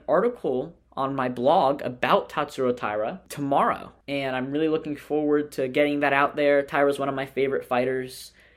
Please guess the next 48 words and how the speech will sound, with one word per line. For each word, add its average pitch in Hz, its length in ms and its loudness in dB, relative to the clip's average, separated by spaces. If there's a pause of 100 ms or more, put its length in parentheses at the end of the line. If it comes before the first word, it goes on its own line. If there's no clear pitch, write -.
(140)
He's 143 140 -8
probably 175 220 4
my 160 60 2
second 151 300 -2
favorite 139 220 0
fighter. 127 200 2
He's 127 120 0
probably 147 280 0
right 123 240 2
behind 120 540 -6 (140)
the 135 80 -6
Korean 123 340 -4
Zombie. 117 460 -4 (100)
Love 165 240 6
seeing 170 260 0
him 165 140 -6
succeed. 156 640 -4 (300)
Fantastic 175 680 -2
submission 139 460 -4
artist. 139 380 0
Also 180 260 2
really 156 300 2
great 147 220 4
at 120 100 -2
mixing 147 380 -4
things 147 260 0
up 147 140 2
on 143 120 2
the 139 60 -4
feet, 147 420 -6 (240)
giving 156 280 0
you 143 100 -2
different 143 400 -2
looks. - 560 -2 (160)
It - 120 -6
should 151 140 -4
be 156 80 4
an 147 80 4
exciting 160 400 2
piece. 156 320 -8
I - 60 0
really 143 300 2
hope 143 220 0
you 147 100 -4
guys 131 280 -2
read 135 160 -2
about 160 300 2
it. - 180 -4